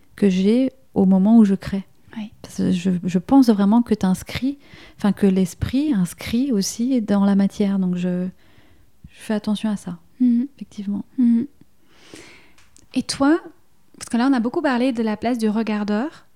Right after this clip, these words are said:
Speaker 2: Toi, en tant que créateur, comment ton art te nourrit ? Comment tu te nourris dans la création ? Est-ce qu'aujourd'hui, quelques années plus tard, tu te nourris encore de ce rien, de ce rapport avec la matière ?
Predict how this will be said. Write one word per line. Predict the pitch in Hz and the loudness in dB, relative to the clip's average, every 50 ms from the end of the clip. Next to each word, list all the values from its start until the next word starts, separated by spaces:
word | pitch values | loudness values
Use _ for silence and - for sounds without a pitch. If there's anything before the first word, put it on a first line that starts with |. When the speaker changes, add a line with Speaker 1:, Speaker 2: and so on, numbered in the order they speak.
| - - | -20 -10
Speaker 2:
Toi, | - - 262 294 311 | -4 -2 2 2 2
en | 277 | 2
tant | - 233 220 | 0 -2 -4
que | - 220 | -6 -8
créateur, | - - - 269 285 254 226 - 226 214 208 220 - - | -10 -10 -8 -8 -6 -6 -8 -8 -8 -8 -8 -8 -8 -6
comment | - 254 254 311 339 | -2 0 2 2 2
ton | - - 247 226 220 | 0 -2 -4 -2 -2
art | 226 233 247 262 - - | 0 -2 -2 -4 -6 -6
te | - 220 | -6 -4
nourrit ? | 214 214 233 226 208 233 226 226 - - - - - _ _ _ _ _ _ _ _ _ _ _ _ _ _ _ _ _ - | -2 -2 -2 -2 -4 -6 -8 -10 -12 -16 -20 -20 -20 _ _ _ _ _ _ _ _ _ _ _ _ _ _ _ _ _ -8
Comment | - 254 285 320 | -4 -2 -2 -2
tu | - 254 | -2 -4
te | - 233 | -4 -2
nourris | 226 220 226 247 247 240 262 277 | 0 0 2 2 2 0 0 -2
dans | 247 220 | -2 -2
la | 214 208 196 | -4 -6 -8
création ? | - - - 214 208 202 - - 220 220 233 285 - - _ _ _ _ - - _ _ _ - - | -10 -10 -10 -10 -10 -10 -12 -14 -14 -14 -14 -16 -18 -20 _ _ _ _ -20 -20 _ _ _ -16 -12
Est-ce | - 226 - | -12 -10 -10
qu'aujourd'hui, | - - 392 440 494 - 269 254 240 214 233 220 220 202 208 220 294 - - | -10 -8 -10 -10 -8 -6 -6 -6 -4 -4 -4 -6 -4 -4 -4 -4 -4 -6 -6
quelques | - 220 - - 202 202 | -10 -10 -8 -6 -6 -4
années | 208 220 254 | -2 -2 -4
plus | - - 214 | -4 -6 -8
tard, | - - 202 240 370 392 - - _ - - - - - - - - | -6 -6 -6 -6 -6 -10 -14 -20 _ -20 -20 -20 -20 -20 -20 -20 -16
tu | - - - 214 208 208 208 208 - - _ _ _ _ _ _ | -12 -10 -8 -6 -6 -6 -6 -6 -8 -12 _ _ _ _ _ _
te | - - | -8 -4
nourris | 214 214 208 190 277 302 | -4 -2 -2 0 0 -2
encore | 262 - - 233 247 233 | -2 -2 -4 -6 -6 -6
de | 214 196 | -8 -10
ce | - - 220 | -10 -10 -10
rien, | 190 180 208 208 226 277 302 - - - - - - - _ - - 220 | -8 -6 -6 -4 -6 -6 -10 -12 -16 -20 -20 -20 -20 -20 _ -18 -10 -6
de | 214 208 | -6 -6
ce | 196 - - | -4 -4 -6
rapport | 214 202 - 202 - 233 254 277 | -6 -6 -6 -4 -2 -2 -2 -2
avec | 269 262 - | -2 -4 -2
la | 262 | -2
matière ? | 247 247 233 - - 254 247 285 320 330 - - - - | -2 -2 -4 -4 -8 -8 -6 -6 -8 -10 -14 -18 -20 -20